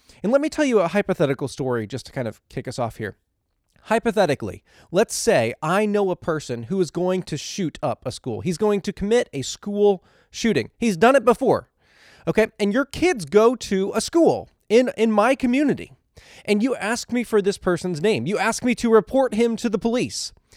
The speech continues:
And I say, "Well, I don't think we should use names. That, that might be unchristian. It might cause division. It might hurt that person's reputation.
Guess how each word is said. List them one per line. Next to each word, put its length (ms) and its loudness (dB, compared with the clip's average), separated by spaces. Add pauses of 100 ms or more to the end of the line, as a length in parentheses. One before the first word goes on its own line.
(220)
And 140 2
I 140 6
say, 400 -2 (160)
"Well, 140 4
I 60 0
don't 200 -2
think 180 -4
we 100 -2
should 220 -6
use 180 -8
names. 640 -6 (280)
That, 200 -4
that 140 -2
might 180 0
be 140 -8
unchristian. 680 -10 (280)
It 100 0
might 260 -2
cause 380 0
division. 560 -4 (260)
It 140 0
might 220 0
hurt 180 -2
that 160 0
person's 420 -4
reputation. 760 -2